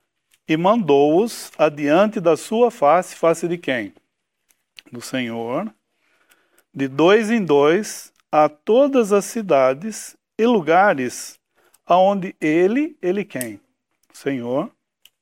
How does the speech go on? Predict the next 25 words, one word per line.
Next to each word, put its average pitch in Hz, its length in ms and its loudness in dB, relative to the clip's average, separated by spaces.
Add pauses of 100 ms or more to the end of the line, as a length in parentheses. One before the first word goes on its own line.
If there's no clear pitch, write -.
(480)
"havia 160 460 0
de 175 120 -8
ir." 135 400 -8 (1080)
Então 139 160 -4
é - 20 -2
uma 156 140 2
o-, 180 320 4
é 170 120 -4
um 165 300 -4
outro 247 400 0
comissionamento 208 960 -2
no 208 80 -4
capítulo 202 460 -4
dez. 131 600 0 (1160)
Então - 160 -8
voltando 156 320 0
para 170 100 -4
o 160 40 -4
capítulo 160 400 0
nove. 135 500 0 (1700)
Então, 165 420 2 (400)
enfatizando 143 880 0
isso 160 320 0
também, 135 440 -4
é, 120 600 -12